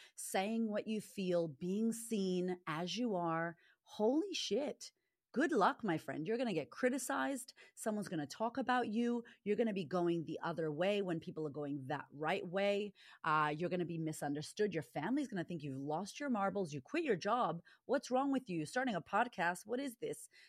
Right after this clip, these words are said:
Like, you're literally going against the grain. You are overcoming emotions like self-doubt, uh, confusion, <laughs> feeling not good enough, questioning yourself,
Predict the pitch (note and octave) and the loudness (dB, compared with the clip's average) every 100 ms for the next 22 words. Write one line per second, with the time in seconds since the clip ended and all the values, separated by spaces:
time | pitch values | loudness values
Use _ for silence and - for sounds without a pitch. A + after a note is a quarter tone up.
0 | _ G#3 F#3+ - _ _ G#3 A3 A3 C#4 | _ 0 0 0 _ _ -2 0 2 2
1 | D4 C4 A3 G#3+ G#3 G3 F3 - E3 F3 | 2 2 2 2 0 0 -2 -2 -4 0
2 | D#3 D3+ F3 F3+ - G3 A3 - G#3+ G#3+ | 0 0 0 0 0 0 -2 -2 -2 0
3 | F3+ E3+ F#3 - F#3 - C3 - - E3+ | 0 2 0 0 -4 -4 -6 -6 -2 -2
4 | D#3+ - F3 D#3 - - - D3+ C#3+ C3+ | -2 -2 0 0 -4 -20 -8 -2 0 2
5 | C3+ C3+ - _ - F3+ - G3+ G#3 E3 | 0 -2 -6 _ -4 -4 0 2 2 2
6 | E3 F#3 - B3+ - - - - G#3+ A3 | 2 2 4 2 2 -12 -10 2 2 4
7 | G3+ F3+ - F#3+ F#3 F3+ D3+ - - F#3+ | 4 4 2 2 4 4 0 -2 -4 -2
8 | A3+ - G3+ E3+ D3+ C#3+ C#3+ - | -2 -2 -2 0 -2 -4 -6 -6